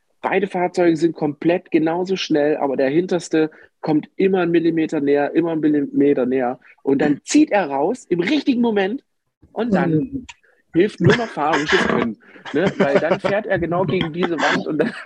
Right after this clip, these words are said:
Speaker 1: und dann, äh, versucht man da wirklich alles irgendwie vorbeizukommen. Äh, das ist dieses typische Windschattenfahren und das können wir euch da tatsächlich empfehlen. Ich liebe die rechte Spur. Die rechte Spur ist mein Ding.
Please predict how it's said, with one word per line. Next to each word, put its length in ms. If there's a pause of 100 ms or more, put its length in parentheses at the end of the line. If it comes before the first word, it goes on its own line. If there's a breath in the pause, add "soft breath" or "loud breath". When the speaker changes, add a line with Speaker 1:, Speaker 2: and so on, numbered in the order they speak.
(400 loud breath)
Speaker 1:
und 180
dann, 260
äh, 360
versucht 360
man 140
da 120
wirklich 300
alles 200
irgendwie 380
vorbeizukommen. 760 (180 soft breath)
Äh, 180
das 220
ist 160
dieses 320
typische 400
Windschattenfahren 720
und 60
das 180
können 180
wir 100
euch 120
da 100
tatsächlich 440
empfehlen. 400
Ich 180
liebe 680 (380 soft breath)
die 100
rechte 360
Spur. 500 (420)
Die 80
rechte 280
Spur 260
ist 140
mein 240
Ding. 240